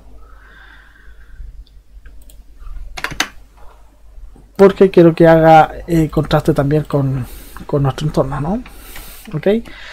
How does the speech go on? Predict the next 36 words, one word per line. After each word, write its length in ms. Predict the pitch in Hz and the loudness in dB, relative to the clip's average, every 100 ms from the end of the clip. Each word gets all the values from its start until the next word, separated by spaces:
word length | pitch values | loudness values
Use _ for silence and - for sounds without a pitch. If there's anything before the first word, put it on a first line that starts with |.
| - - | -20 -4
Bien, 180 | 147 120 | -4 0
si 140 | 160 | -2
presionamos 440 | 147 151 175 185 202 | 2 2 4 6 6
la 80 | 196 | 6
tecla 260 | 196 202 | 6 4
Q 240 | 196 247 240 | 4 0 4
tenemos 340 | 202 196 190 | 4 4 2
este 180 | 180 190 | 2 4
menú. 320 | 190 226 254 | 6 4 2
Si 160 | - 160 | 2 2
le 80 | |
ponemos 380 | 147 151 151 139 | 2 0 0 0
rifle, 400 | 165 170 180 196 | 0 2 2 2
pues 300 | 175 165 - 156 | 2 0 -2 -4
vamos 280 | 151 143 | -2 -2
a 40 | 139 | -2
tener 220 | 143 143 | -2 -2
aquí 200 | 135 151 | -2 -2
un 140 | 147 | -2
rifle. 320 | 170 170 226 - - - - - - - - - - - - | 0 0 -4 -10 -20 -20 -20 -20 -20 -20 -20 -20 -20 -20 -12
Ok, 140 | 156 180 - 151 | -8 -8 -6 -2
no 160 | 156 | 0
dispara, 400 | 147 - 180 202 | 0 0 2 2
pero 180 | 190 156 | 2 0
sí 140 | - | 0
tiene 240 | 156 151 147 | -2 0 2
las 80 | 139 | 0
animaciones 720 | 135 127 - 156 156 151 143 | -2 -6 -4 -2 0 -2 -2
de, 500 | 131 127 127 123 - | -4 -4 -6 -8 -8
de 160 | 139 | -6
apuntado 580 | 135 - 135 151 156 - - | -6 -6 -4 0 0 -2 -10
y 100 | 143 | -12
todo. 300 | - - - - - - - - - | -10 -16 -18 -20 -20 -20 -20 -16 -6
También 200 | 135 135 | -4 0
tenemos 300 | 143 143 - | 0 0 -2
pistola, 800 | 156 - 208 208 208 214 226 | -6 4 6 8 8 6 4